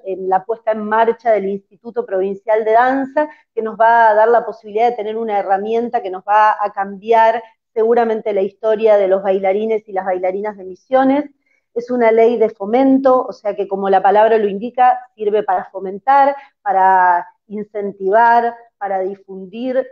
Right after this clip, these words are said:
lo que tiene que ver con las actividades de nuestro sector.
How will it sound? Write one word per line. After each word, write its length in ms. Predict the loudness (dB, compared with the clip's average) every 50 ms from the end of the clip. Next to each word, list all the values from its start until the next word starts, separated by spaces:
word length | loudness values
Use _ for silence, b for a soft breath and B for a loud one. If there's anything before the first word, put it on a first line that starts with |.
| -10
lo 140 | -10 -8 -8
que 100 | -8 -8
tiene 280 | -8 -6 -6 -6 -6 -4
que 80 | -2
ver 280 | 0 2 2 0 0 -2
con 260 | -4 -4 -4 -2 0
las 200 | 2 2 2 0 -2
actividades 600 | -6 -8 -10 _ -14 -8 -2 2 2 4 2 2
de 120 | 0 -4 -8
nuestro 340 | -8 -10 -12 _ -16 -16 -16
sector. 720 | _ _ _ _ _ 2 2 4 2 2 -2 -6 -14